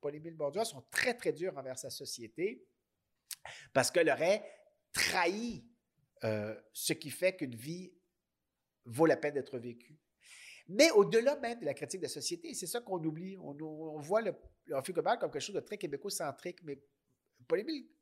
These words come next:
Borduas voit grand, <laughs> on pourrait dire, et l'horizon de sa pensée se limite pas du tout aux frontières du Québec. Il croit que c'est la civilisation occidentale au complet qui, depuis le Ma-, Moyen Âge, a fait fausse,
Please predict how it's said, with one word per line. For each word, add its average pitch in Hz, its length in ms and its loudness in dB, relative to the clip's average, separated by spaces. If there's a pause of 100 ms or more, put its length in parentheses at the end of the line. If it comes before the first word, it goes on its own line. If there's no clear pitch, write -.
(120)
Borduas 139 380 2
voit 139 280 -2 (180)
grand, 277 300 2 (100)
<laughs> - 120 -20
on - 20 -6
pourrait - 500 -10
dire, 381 160 10 (260)
et 151 80 -2
l'horizon 208 420 4
de - 40 -10
sa 147 120 0
pensée 151 340 -6
se 254 140 -6
limite 151 260 -8
pas 226 120 -2
du 175 120 -10
tout 214 160 -14
aux 208 40 -16
frontières 143 440 -2
du 120 100 -12
Québec. 131 460 -4 (400)
Il 139 160 -2
croit 370 240 4
que 156 140 -2
c'est 170 240 0
la - 100 -10
civilisation 262 640 -4
occidentale 175 720 -6
au 135 120 6
complet 220 680 -6
qui, 170 100 -10
depuis 170 340 0
le 208 120 2
Ma-, 139 320 -6
Moyen 151 280 -2
Âge, 175 300 -4
a 120 60 -2
fait 277 160 -8
fausse, 202 240 -2